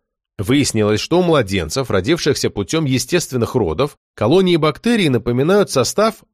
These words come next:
вагинальной микрофлоры матери с преобладанием полезных бактерий лактобациллус, в то время как у рождённых с помощью кесарево сечения состав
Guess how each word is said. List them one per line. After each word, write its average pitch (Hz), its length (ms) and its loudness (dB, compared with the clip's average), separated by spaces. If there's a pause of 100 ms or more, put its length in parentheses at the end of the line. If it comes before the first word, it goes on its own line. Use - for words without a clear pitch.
вагинальной 151 720 2
микрофлоры 151 640 2
матери 139 480 -2 (240)
с - 80 -12
преобладанием 139 800 0
полезных 127 500 0
бактерий 165 540 -2 (180)
лактобациллус, 123 920 -2 (340)
в - 80 -20
то 127 120 2
время 143 260 2
как 135 180 -2
у 135 60 2
рождённых 135 500 0
с - 60 -10
помощью 135 480 0
кесарево 123 440 0
сечения 123 720 -2 (540)
состав 147 560 0